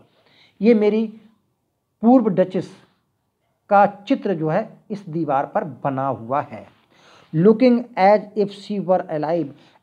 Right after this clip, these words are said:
ऐसे लग रही है जैसे कि वो सजीव हो, जीवित हो। ऐसा लग रहा है जैसे ये चित्र अभी अभी बोल पड़ेगा। "I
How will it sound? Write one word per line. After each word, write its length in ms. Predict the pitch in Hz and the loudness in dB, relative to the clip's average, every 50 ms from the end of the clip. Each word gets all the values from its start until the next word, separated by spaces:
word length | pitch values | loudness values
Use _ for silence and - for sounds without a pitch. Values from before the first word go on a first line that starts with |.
| _ - | _ -4
ऐसे 320 | 196 214 208 208 - 294 | -4 -4 -4 -2 -2 -2
लग 200 | 254 208 214 208 | 2 2 2 2
रही 200 | 214 214 196 190 | 2 2 0 0
है 260 | 170 160 180 196 202 - - - _ _ - 143 123 - | 0 -2 -4 -4 -6 -8 -18 -20 _ _ -20 -20 -12 -4
जैसे 380 | - 202 196 196 196 - 226 208 | -2 0 0 0 -2 -2 -4 -4
कि 180 | 208 180 170 | -2 -6 -6
वो 340 | 147 160 214 294 - - - _ _ _ _ _ _ _ _ _ _ _ _ _ _ _ _ _ | -4 -2 -2 -4 -4 -6 -14 _ _ _ _ _ _ _ _ _ _ _ _ _ _ _ _ _
सजीव 540 | - - - - 165 156 156 214 226 214 165 | -20 -8 0 0 0 2 2 2 2 2 0
हो, 280 | - - 175 160 147 135 | -2 -4 -4 -4 -4 -6
जीवित 440 | 117 - 185 247 226 196 - - - - | -10 -6 -6 -4 -4 -4 -6 -8 -8 -12
हो। 220 | 143 107 95 - _ _ _ _ _ _ _ _ _ - - - | -14 -14 -14 -18 _ _ _ _ _ _ _ _ _ -12 -2 0
ऐसा 220 | 180 190 - 254 | 0 2 4 4
लग 160 | 254 190 160 151 | 4 4 2 2
रहा 140 | 156 147 | 2 0
है 280 | 143 165 226 277 - - - _ - - | 2 2 0 0 -2 -10 -20 _ -12 -4
जैसे 300 | 151 202 208 202 262 277 | -2 -2 -2 -2 -2 -2
ये 100 | 285 277 | -2 -2
चित्र 400 | 285 - - 277 269 - 262 - - - | -4 -6 -8 -8 -6 -6 -8 -10 -6 -4
अभी 340 | 175 190 165 170 233 254 240 | -4 -4 -2 0 -2 -2 -2
अभी 460 | - 156 165 151 151 214 240 233 208 | -4 -6 -6 -2 0 0 2 2 0
बोल 300 | 160 135 156 175 180 175 | -2 -2 0 2 2 2
पड़ेगा। 560 | 156 - 139 123 123 131 127 139 131 113 - - _ _ _ _ _ _ _ _ _ _ _ _ _ _ _ _ _ _ - 180 | 0 -2 -2 -2 -2 -4 -4 -4 -4 -4 -6 -12 _ _ _ _ _ _ _ _ _ _ _ _ _ _ _ _ _ _ 0 2
"I 160 | 180 180 | 4 4